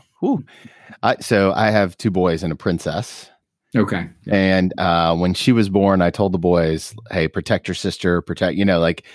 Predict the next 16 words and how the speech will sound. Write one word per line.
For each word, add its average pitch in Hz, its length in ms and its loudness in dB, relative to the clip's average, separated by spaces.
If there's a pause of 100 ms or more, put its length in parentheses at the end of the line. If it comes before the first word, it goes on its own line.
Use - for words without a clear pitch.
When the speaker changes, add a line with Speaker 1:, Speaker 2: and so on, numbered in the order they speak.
(160)
Speaker 1:
super 147 300 2
excited. 107 580 4
I'm 101 140 2
putty 101 240 0
in 95 60 2
her 92 120 0
hands, 92 340 0
all 87 100 0
that 80 160 -2
jazz. 85 480 -2 (400)
And 98 180 2
then 95 280 2
now 113 200 4
that 104 140 -2
she's 95 260 -2
eight, 107 480 0